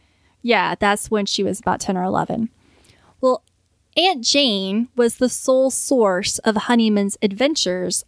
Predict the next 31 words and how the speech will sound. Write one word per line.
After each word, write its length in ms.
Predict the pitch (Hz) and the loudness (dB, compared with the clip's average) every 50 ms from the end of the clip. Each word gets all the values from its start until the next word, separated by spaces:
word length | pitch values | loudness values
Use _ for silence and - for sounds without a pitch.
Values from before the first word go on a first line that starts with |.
| _ - | _ -6
as 140 | 208 196 - | -4 -4 -2
a 40 | 196 | -2
spy. 600 | - - - - 240 - - - - - - _ _ _ _ _ _ _ - _ _ _ | -2 -2 0 0 -2 -2 -2 -10 -18 -20 -20 _ _ _ _ _ _ _ -20 _ _ _
She 220 | _ - - - 294 | _ -6 -2 0 0
was 160 | 262 285 247 | 0 0 0
the 160 | 277 277 262 - | 0 -2 -2 0
only 320 | - 247 262 277 302 349 370 | 0 0 2 2 2 0 0
child 500 | - - - 247 233 226 214 214 208 208 | -2 0 0 0 0 2 0 0 0 -2
of 120 | 214 202 | -2 -2
John 320 | - - 214 196 185 190 - | 0 0 0 2 0 0 -4
Honeyman 560 | - - 311 294 269 226 208 196 196 196 202 | -4 -4 -2 0 0 0 0 0 -2 -2 -2
who 140 | - 240 226 | 0 2 2
never 380 | 226 220 208 208 202 202 196 | 2 2 2 2 0 0 -2
married, 560 | 196 202 233 247 185 - 143 147 160 - 233 - _ _ _ _ _ _ _ _ _ | 0 0 0 0 0 -4 -8 -12 -14 -16 -18 -20 _ _ _ _ _ _ _ _ _
and 100 | 247 247 | 0 2
she 200 | - - - 302 | 2 2 2 2
was 180 | 294 392 403 - | 2 2 0 2
described 760 | - - - - - - - 214 202 196 190 196 202 - - _ | 0 0 0 0 -2 0 2 4 4 6 4 2 0 -2 -10 _
as, 540 | - 208 196 214 214 226 233 254 247 - - - - _ _ _ _ _ _ _ _ _ _ _ _ _ _ _ _ _ _ | -2 -2 -2 -2 -6 -12 -6 -2 0 0 0 0 -4 _ _ _ _ _ _ _ _ _ _ _ _ _ _ _ _ _ _
this 180 | 262 262 - | -2 0 0
is 100 | 247 220 | 0 0
unfortunate, 600 | - 175 180 - - - 190 - - 220 208 233 - - _ - - - - _ _ | 0 0 -2 -4 -6 -6 -6 -6 -6 -6 -8 -10 -12 -16 _ -20 -20 -20 -20 _ _
large 580 | - 247 247 247 254 269 285 320 339 - - - - _ | -4 -2 0 2 2 2 2 0 0 0 -4 -4 -2 _
in 160 | 330 359 370 | 0 0 0
frame 680 | 359 - - - 233 214 202 202 202 196 190 196 208 - _ _ | -2 -4 -4 -2 0 0 0 0 -2 -2 -2 -2 -4 -4 _ _
and 280 | - 240 233 208 - _ | -2 0 0 0 -2 _
badly 540 | - 214 202 208 220 240 - - 285 285 277 | -2 0 2 2 0 0 -2 -2 -2 -2 -2
club-footed 1120 | _ - - - 233 220 214 208 196 _ _ - - 277 254 208 190 180 185 226 202 - _ | _ -12 -6 -2 0 0 0 -2 -6 _ _ -4 -2 0 0 0 0 -2 -2 -4 -6 -6 _
in 180 | - 220 214 196 _ | 0 0 0 2 _
both 260 | 208 185 175 180 - | 0 0 0 -2 -8
feet. 480 | - _ - 220 - _ _ - - | -14 _ -8 -8 -8 _ _ -10 -10